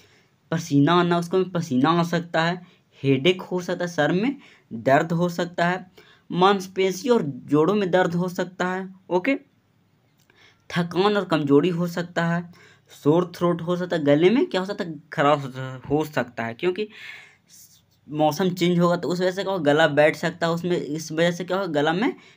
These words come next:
खराश आ सकता है। नेक्स्ट क्या है?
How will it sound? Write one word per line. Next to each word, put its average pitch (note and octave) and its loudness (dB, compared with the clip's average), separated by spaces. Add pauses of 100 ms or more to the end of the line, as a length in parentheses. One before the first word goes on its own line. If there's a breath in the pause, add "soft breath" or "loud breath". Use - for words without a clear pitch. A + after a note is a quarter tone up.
(120 loud breath)
खराश G#3 2
आ E3 2
सकता B2+ -4
है। A#2 -6 (420 soft breath)
नेक्स्ट F#3 2
क्या G3+ 0
है? B3+ -2